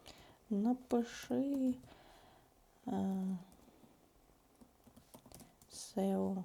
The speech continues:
Оп.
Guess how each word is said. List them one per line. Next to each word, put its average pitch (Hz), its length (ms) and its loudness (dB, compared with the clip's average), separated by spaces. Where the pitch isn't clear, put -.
Оп. 214 120 -2